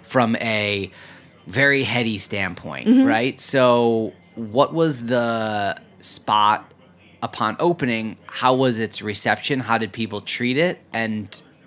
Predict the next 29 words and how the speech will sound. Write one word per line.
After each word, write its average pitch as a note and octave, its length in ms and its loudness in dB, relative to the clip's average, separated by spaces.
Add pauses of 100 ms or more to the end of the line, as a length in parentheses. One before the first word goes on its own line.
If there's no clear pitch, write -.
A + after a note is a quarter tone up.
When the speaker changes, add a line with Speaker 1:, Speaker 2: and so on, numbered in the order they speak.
(280)
Speaker 1:
and A2+ 240 -6
what A#2+ 180 0
did B2+ 140 0
you A#2+ 140 -2
learn A#2 340 -4
from G2+ 180 -10
that F2 180 -6
experience? - 840 -10 (240)
Speaker 2:
Oh, B3 100 8
it C4 60 10
was B3+ 160 4
fantastic. G#3 680 -2
So A3+ 160 2
we A3+ 120 8
were C#4 160 6
the C4 100 4
first A#3 300 0
craft G#3 260 -4
beer G#3 180 4
bar F3+ 220 6
in F3+ 160 2
San F3+ 220 0
Jose. D#3+ 420 0 (480)
And G#3 560 4 (260)
because A#3 380 4
of G3+ 340 6
the F3+ 80 0
proximity F#3+ 760 0
to F3 380 0